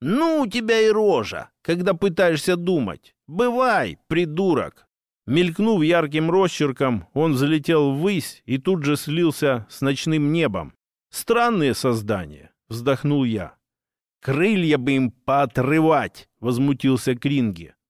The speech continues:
«Лжецы и обма!» Он заткнулся на полуслове,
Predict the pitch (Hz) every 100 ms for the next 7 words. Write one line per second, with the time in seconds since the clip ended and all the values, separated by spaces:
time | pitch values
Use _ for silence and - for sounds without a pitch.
0 | _ 117 143 147 202 165 - 240 156 80
1 | _ 113 175 180 156 175 202 180 117 _
2 | _ 127 120 143 143 175 180 143 139 143
3 | 135 151 151 - 185 196 160 113